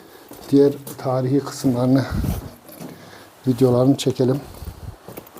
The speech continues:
Kilisenin kapı girişi buradaydı.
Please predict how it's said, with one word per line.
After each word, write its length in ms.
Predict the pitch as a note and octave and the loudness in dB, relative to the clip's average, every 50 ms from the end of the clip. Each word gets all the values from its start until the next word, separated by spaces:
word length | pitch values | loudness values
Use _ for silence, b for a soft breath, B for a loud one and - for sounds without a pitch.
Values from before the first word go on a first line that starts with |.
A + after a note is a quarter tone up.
| - - B B B B B B B B B B B B B B B B B B - | -20 -20 B B B B B B B B B B B B B B B B B B 2
Kilisenin 380 | - D3 C3+ - D#3 D#3+ F#3+ | 4 4 6 8 8 6 6
kapı 260 | - - D3 - - | 6 4 2 4 2
girişi 360 | D#3+ E3 D3+ - - F3+ D#3+ D#3+ | 2 2 2 2 2 2 2 2
buradaydı. 540 | E3 D#3 D#3 F3 D#3+ C3 A#2 A2+ F3 C#4+ | 2 4 6 6 6 6 4 2 0 -2